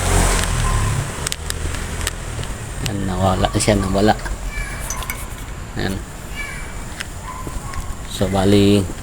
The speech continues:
natatakot ako. Lumalaki yung aking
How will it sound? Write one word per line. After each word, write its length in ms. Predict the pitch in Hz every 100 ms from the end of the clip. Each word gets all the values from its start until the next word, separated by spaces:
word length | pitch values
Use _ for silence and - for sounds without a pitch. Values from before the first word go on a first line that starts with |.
| - - - - - - - - - - -
natatakot 560 | 104 101 107 98 95 95
ako. 200 | 80 107 - - - - - - - - - - - - - - - - 1077 1077 - - - - - - - - - - -
Lumalaki 480 | 104 107 107 - 110
yung 80 | 110
aking 720 | 104 - 110 107 107 110 104